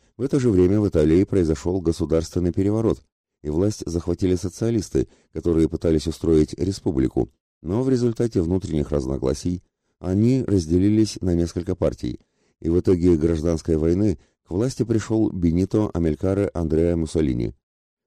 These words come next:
Установив в стране жесточайший режим, он стал единоличным правителем, разогнав парламент и убив короля с семьёй.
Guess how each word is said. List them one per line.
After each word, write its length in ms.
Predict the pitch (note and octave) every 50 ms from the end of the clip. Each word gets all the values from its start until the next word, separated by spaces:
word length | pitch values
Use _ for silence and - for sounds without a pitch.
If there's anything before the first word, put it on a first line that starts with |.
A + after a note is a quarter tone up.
| _ -
Установив 500 | D#2 - - D#2+ D2+ D2 D2 D2+ D2+ -
в 20 |
стране 420 | - - D#2 D2 D2+ D2 D2 D2 C#2+
жесточайший 640 | C#2 C#2+ - - E2 - - D2 C2+ C2+ - C#2+
режим, 360 | B1+ C#2 C#2+ C#2+ E2+ F#2 F#2+ - _ _ _ _ _ _ _ _ _ -
он 180 | G#2 A#2 B2+
стал 280 | A#2+ - - C3+ C3+ B2
единоличным 720 | A2+ A2 G#2 F2+ F2 E2+ F2 E2+ E2+ F#2 - - A2 G#2+
правителем, 580 | - A2 G2+ F2 D#2 D2 E2+ D2 D2+ D2+ D2+ D2 _ _ _ _
разогнав 500 | - D2+ D#2+ C#2+ D#2 C#2+ C#2 D#2 D2 -
парламент 540 | - D2+ D2 E2 F#2 G2 G2 F2 D#2 - - -
и 100 | - G#2+
убив 320 | A2+ G#2 E2 C#2+ F#2 F#2 -
короля 320 | - D#2+ D2 C2+ C#2 D2
с 60 | -
семьёй. 460 | - - C#2 C2 C2 C2 B1+ A#1+ G#1+